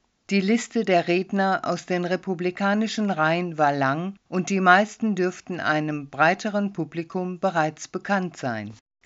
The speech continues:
Es kam das Who is Who derjenigen, die heute nicht nur in den U S A als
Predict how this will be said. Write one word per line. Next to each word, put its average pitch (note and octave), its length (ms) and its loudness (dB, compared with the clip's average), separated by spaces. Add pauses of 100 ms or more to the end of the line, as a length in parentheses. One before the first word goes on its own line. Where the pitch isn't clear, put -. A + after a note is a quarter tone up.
(220)
Es - 200 -4
kam G3+ 320 4
das E3 320 2 (120)
Who G3+ 220 2
is D#3+ 340 -2
Who G3 360 0
derjenigen, F#3+ 960 2 (240)
die F#3+ 140 2
heute G3+ 420 4
nicht G3 420 -2
nur G#3+ 200 0
in G#3 120 2
den G3+ 220 0
U G3 160 2
S G3 180 0
A F3 280 2
als D3 480 -2